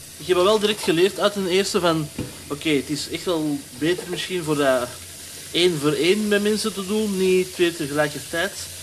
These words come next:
Je moet ook zoiets wat meer, ehm, herhalen van, ah ja, dus de, dat, dat soort omgeving van, hè, bijvoorbeeld met de Koen dan,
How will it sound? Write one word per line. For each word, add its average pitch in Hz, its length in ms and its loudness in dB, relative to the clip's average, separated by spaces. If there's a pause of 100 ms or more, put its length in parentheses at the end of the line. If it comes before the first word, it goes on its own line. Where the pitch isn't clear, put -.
(460)
Je 160 60 -10
moet 165 60 -4
ook 202 100 -4
zoiets 202 260 -2
wat 175 140 2
meer, 175 260 -2 (260)
ehm, 135 360 -4 (1400)
herhalen 160 500 2
van, 180 180 -4
ah 190 160 0
ja, 160 220 4
dus 139 200 -2 (120)
de, 147 140 -2 (320)
dat, 156 200 -6
dat 175 140 0 (100)
soort 170 280 -2
omgeving 160 580 -4
van, 160 140 -4
hè, 170 120 -4
bijvoorbeeld 147 400 -2
met 139 100 -10
de 131 180 -6
Koen 170 220 -4
dan, 175 220 -6